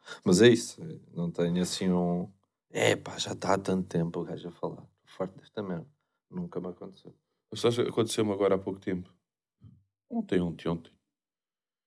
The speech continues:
Speaker 2: Vou-me deitar, aquela horinha, duas e qualquer coisa. Ai, eu ouço uma voz.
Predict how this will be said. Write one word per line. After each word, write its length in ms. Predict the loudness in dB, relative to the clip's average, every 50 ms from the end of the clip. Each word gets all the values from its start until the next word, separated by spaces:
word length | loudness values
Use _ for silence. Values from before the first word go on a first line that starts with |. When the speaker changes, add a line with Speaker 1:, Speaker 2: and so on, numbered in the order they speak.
| _ _ _ _ _ _ -8
Speaker 2:
Vou-me 180 | -6 -4 0
deitar, 720 | 2 4 4 2 2 2 2 4 4 4 2 2 0 0 -2 -4 -6 -8 -10 -16 -10 _
aquela 240 | -2 -2 0 2
horinha, 680 | 2 4 4 4 4 4 2 0 0 0 0 0 0 0
duas 420 | 2 4 6 6 6 6 4 2
e 60 | -2 2
qualquer 420 | 4 4 4 6 6 4 2 2
coisa. 760 | 4 6 10 10 12 12 12 10 8 6 2 0 0 0 -2 -6 _ _ _ _ _ _ _ _ _ _ _ _ _ _ _ _ _ _ -12
Ai, 180 | -8 -6 -4
eu 60 | -4 -4
ouço 240 | -4 -6 -4 -2
uma 240 | -2 0 0 0 0
voz. 640 | -2 -2 -4 -4 -4 -4 -6 -8 -12 -16 -20 -20